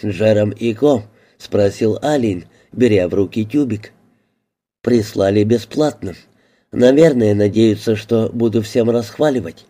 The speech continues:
Белила и земляная палитра — еще ничего, но основные цвета так себе. Странно, что Рик про них пишет, да?»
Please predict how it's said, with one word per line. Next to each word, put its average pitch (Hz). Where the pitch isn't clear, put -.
Белила 107
и 117
земляная 113
палитра — 127
еще 104
ничего, 120
но 110
основные 101
цвета 113
так 151
себе. 101
Странно, 123
что -
Рик 104
про 101
них 101
пишет, -
да?» 123